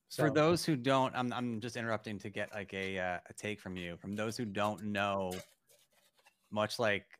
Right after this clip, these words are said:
Speaker 1: you know, your, your smaller, um, <laughs> your little Jewish friend over here in, in, in Hoboken, New Jersey. Um, for those that don't know Pokemon, uh,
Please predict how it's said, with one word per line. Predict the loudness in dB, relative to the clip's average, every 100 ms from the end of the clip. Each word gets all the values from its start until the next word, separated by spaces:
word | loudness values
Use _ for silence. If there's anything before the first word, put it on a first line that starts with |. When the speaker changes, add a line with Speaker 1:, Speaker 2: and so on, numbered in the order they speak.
| -20 -10
Speaker 1:
you | -6
know, | -4 -4 -8 _ -10
your, | -4 0 2 2 2 -2 -8 _ _ _ -12
your | -6 -4 -4 -6 -8
smaller, | -2 2 2 2 -2 -6 -12 -4
um, | 0 0 -2 -6 -10 -18 _
<laughs> | -18 -6
your | 0
little | 2 2
Jewish | 2 2 0
friend | 4 2 4
over | 0 0
here | 0 0 0
in, | -2 -6
in, | -4 -4 -4 -8 -12 -10
in | 0
Hoboken, | 0 0 -2 -2
New | 0
Jersey. | 0 0 -2 0
Um, | 4 6 4 -2 -12 -20 -12 -4
for |
those | 0 2 2
that | 4
don't | 4 4 0
know | 2 2 2 2
Pokemon, | 0 0 -2 0 0 -2 -6 -14 _ _ -20 _ _ _ _
uh, | -18